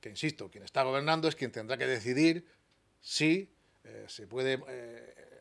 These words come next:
matizar alguna medida o se puede reconvertir alguna medida, pero yo creo que no es malo. Yo creo que no es malo que,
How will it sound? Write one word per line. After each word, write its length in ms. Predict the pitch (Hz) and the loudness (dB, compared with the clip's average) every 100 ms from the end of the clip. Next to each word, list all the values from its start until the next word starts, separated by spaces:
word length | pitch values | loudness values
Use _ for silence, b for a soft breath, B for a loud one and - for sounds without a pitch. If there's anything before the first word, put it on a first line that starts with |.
| 135 | -12
matizar 460 | 127 123 110 151 | -8 -8 0 4
alguna 240 | 139 123 123 | 4 2 -2
medida 380 | 131 208 185 196 | 0 2 2 2
o 60 | |
se 140 | - 113 | 0 -4
puede 340 | 123 120 110 - - | -2 -4 -6 -16 -18
reconvertir 460 | 120 110 110 131 | -14 -10 -10 -6
alguna 260 | 120 120 113 | -6 -6 -4
medida, 260 | 170 170 | 0 0
pero 280 | 117 117 107 _ B B B B | 0 -4 -8 _ B B B B
yo 160 | 131 202 | -2 2
creo 160 | 202 | 4
que 80 | 170 | 4
no 140 | 156 147 | 4 2
es 80 | |
malo. 360 | 117 123 101 90 _ _ _ _ _ _ _ _ _ _ _ _ | 2 0 -2 -6 _ _ _ _ _ _ _ _ _ _ _ _
Yo 160 | 139 180 | -4 2
creo 200 | 185 165 | 4 4
que 80 | |
no 80 | 135 | 2
es 100 | 135 | 0
malo 340 | 113 117 92 - b b b | 0 -4 -4 -12 b b b
que, 360 | - 131 131 131 | 0 2 2 -2